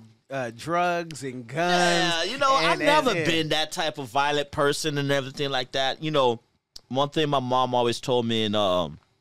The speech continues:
Speaker 2: she's like, "You're a smart, you know, you're so intelligent, you just put your energy in wrong things."
Speaker 1: Mm-hmm.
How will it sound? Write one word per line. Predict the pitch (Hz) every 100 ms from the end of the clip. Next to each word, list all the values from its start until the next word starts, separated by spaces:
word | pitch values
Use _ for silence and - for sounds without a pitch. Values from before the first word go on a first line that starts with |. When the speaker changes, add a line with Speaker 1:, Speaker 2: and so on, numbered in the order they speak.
| _ _ _ - -
Speaker 2:
she's | 135
like, | 139 147
"You're | 214
a | 175
smart, | - 165 165 170
you | 208
know, | 185 165
you're | 131
so | - 151 156
intelligent, | 139 143 135 113 104
you | 113
just | 110 -
put | 113
your | -
energy | 113 104 101 95
in | 87
wrong | 85 80
things." | - 67 - -
Speaker 1:
Mm-hmm. | 135 123 113